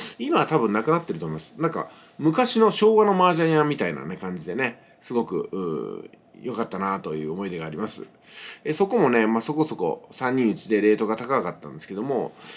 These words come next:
一番高かったのがね、羽根有馬さん。あのー、これちょっと店名はとても言えないですけども、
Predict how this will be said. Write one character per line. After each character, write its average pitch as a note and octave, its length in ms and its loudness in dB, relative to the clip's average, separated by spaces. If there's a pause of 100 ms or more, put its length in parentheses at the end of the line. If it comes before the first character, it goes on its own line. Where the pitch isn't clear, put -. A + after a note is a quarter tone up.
(160)
一 E3 320 -4
番 C#4 160 -2
高 C4 220 -6
か F3 100 -4
っ - 60 -4
た A#2 100 0
の G2 100 0
が F#2 100 -4
ね、 F#2+ 220 -2
羽 F#2+ 180 -8
根 F#2 140 -4
有 E2+ 80 -8
馬 E2 120 -8
さ D#2+ 120 -14
ん。 G1+ 80 -16 (520)
あ F#2+ 100 -8
の F2+ 540 -6 (360)
ー、 C3+ 80 -12
こ - 120 0
れ F3 60 2
ち F3 100 -6
ょ - 20 -8
っ D3+ 40 -10
と A3+ 60 -10
店 F3+ 220 2
名 G3+ 120 8
は F#3 120 8
と F3+ 100 -4
て E3 80 2
も E3 120 4
言 D#3+ 80 6
え D#3+ 60 6
な D#3 100 4
い A#2+ 40 4
で G2+ 60 2
す - 80 -12
け D#2+ 60 -12
ど F2 100 -6
も、 G2 320 -2